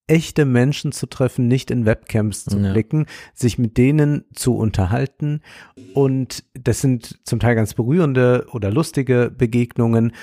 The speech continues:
Speaker 1: Und man kann aber auch bei allen Leuten merken, die man trifft, und oft sind's ja ganz kurze Begegnungen, weil man gar nicht allen gerecht werden kann, wenn da
Speaker 2: Mhm.
Speaker 1: viele Leute stehen,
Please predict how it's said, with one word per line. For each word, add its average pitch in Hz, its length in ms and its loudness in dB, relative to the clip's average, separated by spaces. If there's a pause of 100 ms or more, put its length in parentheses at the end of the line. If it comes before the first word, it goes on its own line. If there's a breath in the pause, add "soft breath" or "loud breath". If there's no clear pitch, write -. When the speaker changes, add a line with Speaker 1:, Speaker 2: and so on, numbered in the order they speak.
(160 loud breath)
Speaker 1:
Und 117 320 -2
man 107 240 -2
kann 160 180 0
aber 123 280 0
auch - 100 -12
bei 95 140 -4
allen 151 400 0
Leuten 120 400 0
merken, 113 400 -2
die 98 80 -2
man 95 240 -2
trifft, - 260 -2
und 90 60 -6
oft - 200 -10
sind's 127 220 -2
ja 95 260 0 (340 soft breath)
ganz 117 220 0
kurze 147 300 0
Begegnungen, 117 460 -2
weil 104 100 0
man 107 180 0
gar 101 120 0
nicht 107 180 -2
allen 107 160 -2
gerecht 104 320 -2
werden 110 220 -2
kann, 110 240 -4
wenn 104 120 -2
da 98 160 0
Speaker 2:
Mhm. 113 220 2
Speaker 1:
viele 95 160 -2
Leute 104 240 0
stehen, 123 240 0